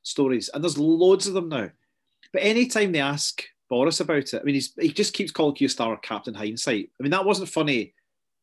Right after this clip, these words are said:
twelve months ago when he was doing it. It's even less funny now. But he calls him Captain Hindsight. And then the other thing they go is like, "Oh, did you just want us to let people die then?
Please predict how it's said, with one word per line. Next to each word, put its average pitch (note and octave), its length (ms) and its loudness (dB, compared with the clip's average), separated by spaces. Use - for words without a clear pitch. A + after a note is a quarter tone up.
twelve C#3+ 260 2
months B2+ 240 0
ago E3 120 2
when E3 120 2
he E3+ 60 4
was D3 100 -2
doing C3+ 200 2
it. - 120 -8
It's A#2 160 -6
even E3 240 2
less A#2 240 -2
funny A#2+ 280 -4
now. G#2+ 220 -2
But D#3+ 80 0
he E3 60 4
calls G3 220 2
him F#3 80 -2
Captain D3 260 -6
Hindsight. A2+ 480 -4
And C3+ 80 -4
then D3+ 240 -2
the E3 80 2
other G3 160 2
thing F#3+ 180 0
they C#3+ 60 0
go C3+ 160 2
is A#2+ 120 -2
like, A#2+ 160 -8
"Oh, D3 140 0
did B2 160 -6
you C#3+ 60 -4
just D#3+ 140 -6
want D#3 120 0
us C#3 80 -8
to - 80 -10
let A#2 140 -4
people G2+ 160 -14
die G#2 240 -4
then? C3+ 140 -2